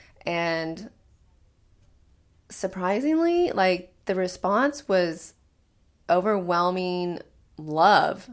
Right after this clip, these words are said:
from women all over the place. I am connected with women everywhere. It is freaking amazing. Um, so if you wanna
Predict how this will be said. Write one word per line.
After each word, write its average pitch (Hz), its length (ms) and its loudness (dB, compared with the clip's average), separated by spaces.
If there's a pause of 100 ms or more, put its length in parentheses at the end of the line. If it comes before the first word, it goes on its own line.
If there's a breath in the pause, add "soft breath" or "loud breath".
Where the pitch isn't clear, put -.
(120)
from 165 600 -6 (300)
women 156 720 -2 (360)
all 247 460 -6 (160)
over 269 440 4
the 196 120 0
place. 165 420 0
I - 60 -8
am 269 240 -6
connected 285 440 -2
with 214 180 -4
women 208 300 -4 (100)
everywhere. 220 800 4
It - 100 0
is 208 200 -2
freaking 220 440 -4
amazing. 180 720 -2 (580 soft breath)
Um, 175 580 2 (1200 soft breath)
so 185 720 8 (920)
if 202 120 -6
you 208 100 -2
wanna 220 400 6